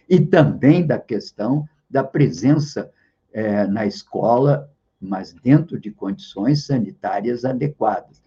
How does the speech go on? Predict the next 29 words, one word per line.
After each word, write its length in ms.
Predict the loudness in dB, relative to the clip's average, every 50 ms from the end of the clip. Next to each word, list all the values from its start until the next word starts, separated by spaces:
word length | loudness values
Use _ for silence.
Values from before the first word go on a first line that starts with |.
| _ _ _ _ _ _ _ _ -6
Já 460 | 0 2 2 4 4 4 4 2 0
durante 480 | 0 0 0 2 2 2 0 0 -2
a 60 | -4 -4
semana 500 | -4 -4 -2 0 2 2 2 2 0 -4
aqui, 480 | -6 -4 0 2 4 6 6 4 2 -2
eu 180 | -4 -2 -2 -2
havia 360 | -2 -2 -2 0 0 0 -2
trazido 720 | -2 -4 -4 -4 -4 -4 -4 -4 -4 -2 -2 -4 -6 -8 -8 _ _ _ _ _ _ _ _
um 340 | 2 4 6 6 6 6 6
vídeo 520 | 6 8 8 8 8 6 4 2 0 0 -4
do 480 | -4 0 2 4 6 6 6 6 4 4
nosso 480 | 4 4 4 4 2 0 -4 -8 -8 -4
querido 440 | 0 2 4 4 4 4 2 2
doutor 480 | 2 2 0 0 0 2 0 0 0 0
Júlio 460 | 0 4 8 8 8 8 8 6 2
Sá, 420 | 0 0 2 2 2 2 0 -4 -12 _ _ _ _ _ _
que 140 | _ 2 2
é 60 | 2
advogado 640 | 2 2 0 2 4 4 4 4 6 4 4 4 2
e 60 | 2
membro 440 | 4 6 6 6 6 4 0 -2 0
da 120 | 2 0 0
Associação 720 | 0 -2 -2 -2 -2 -2 -2 -4 -4 -2 -2 0 0 2
de 120 | 2 0 2
Mães 380 | 2 4 4 4 4 4 2
e 60 | -2 -6
Pais 360 | -2 0 2 2 2 0 -2
pela 320 | -2 -2 0 2 2 2
Democracia. 960 | 0 0 -2 -2 -4 -4 -4 -6 -6 -8 -8 -8 -6 -4 -2 -2 -2 -4 -6